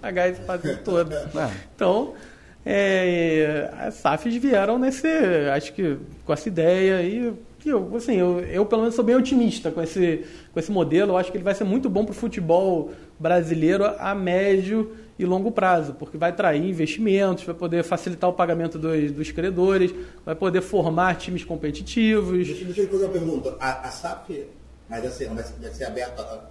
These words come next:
Speaker 3: a sociedade anônima não vai, não vai ser aberta em bolsa de valores, né? Pode ser?
Speaker 1: Pode
Speaker 3: A lei,
Speaker 1: ser.
Speaker 3: a lei tem essa previsão?
Speaker 1: Pode ser, pode ser. Mas
Speaker 3: Comprar ação lá da saf?
Speaker 1: Pode, pode. A lei até tem previsão, por exemplo, de emissão de debêntures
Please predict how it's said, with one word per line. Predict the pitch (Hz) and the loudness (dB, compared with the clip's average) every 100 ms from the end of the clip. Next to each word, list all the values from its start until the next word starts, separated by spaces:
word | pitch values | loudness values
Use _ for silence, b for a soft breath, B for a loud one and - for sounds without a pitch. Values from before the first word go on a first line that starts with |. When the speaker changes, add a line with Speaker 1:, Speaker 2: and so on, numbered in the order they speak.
| - - | -20 -20
Speaker 3:
a | - | -12
sociedade | 127 123 120 | -6 -4 -4
anônima | 123 135 151 | -4 -4 -2
não | 156 | -2
vai, | 151 | -4
não | 156 | -2
vai | 156 | -2
ser | 160 | 0
aberta | 143 139 | 0 -2
em | 160 | -2
bolsa | 131 143 | -4 -4
de | |
valores, | 135 143 117 104 98 | -4 -2 -2 -4 -8
né? | 110 117 | -12 -10
Pode | 123 117 - | -6 -6 -6
ser? | - 104 - - - - | -8 -10 -10 -20 -20 0
Speaker 1:
Pode | 185 190 117 | 0 2 2
Speaker 3:
A | |
lei, | 165 | 2
Speaker 1:
ser. | 139 | 2
Speaker 3:
a | |
lei | 117 123 | -2 -4
tem | 117 | -6
essa | 117 | -12
previsão? | 110 110 104 104 | -8 -8 -6 -2
Speaker 1:
Pode | 139 175 175 | 2 2 0
ser, | 151 127 - | -6 -8 -6
pode | 139 160 | -4 -4
ser. | - 135 - - | -4 -6 -8 -12
Mas | 147 139 | -4 0
Speaker 3:
Comprar | 143 139 143 | 2 2 0
ação | 151 139 120 110 | -4 -4 -8 -10
lá | 107 | -10
da | 107 104 | -12 -14
saf? | - - | -10 0
Speaker 1:
Pode, | 165 135 135 | 0 0 -4
pode. | - 151 143 156 | -6 -4 -4 -4
A | 165 | 0
lei | 175 220 | 2 2
até | 226 240 | 2 -2
tem | 277 262 | 0 0
previsão, | 254 240 208 220 | 2 2 0 0
por | 220 | 0
exemplo, | 214 | -2
de | 208 | 0
emissão | 220 220 226 | -2 -2 -2
de | |
debêntures | 220 220 170 156 147 123 - | 2 2 2 0 -2 -10 -14